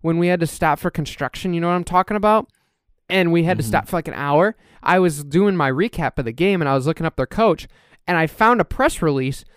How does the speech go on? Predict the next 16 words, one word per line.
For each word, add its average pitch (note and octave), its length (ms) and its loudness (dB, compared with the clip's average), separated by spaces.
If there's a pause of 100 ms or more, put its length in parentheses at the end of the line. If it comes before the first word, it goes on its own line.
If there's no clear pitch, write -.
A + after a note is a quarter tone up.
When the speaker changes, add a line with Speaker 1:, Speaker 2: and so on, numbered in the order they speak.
(160)
Speaker 1:
that G#3+ 380 4
very B3 380 2
morning G3 600 4 (300)
that F#3+ 180 2
said G#3+ 380 4 (600)
that G#3 240 0
their F3+ 140 2
coach F#3+ 320 0
left F#3 180 0
for E3 160 -2
Mc-, D#3+ 340 -4
McNeese D3+ 360 -6
State. - 260 -6 (500)
Speaker 2:
Dang. - 100 -8
Speaker 1:
That F3+ 240 4
morning. D#3 460 0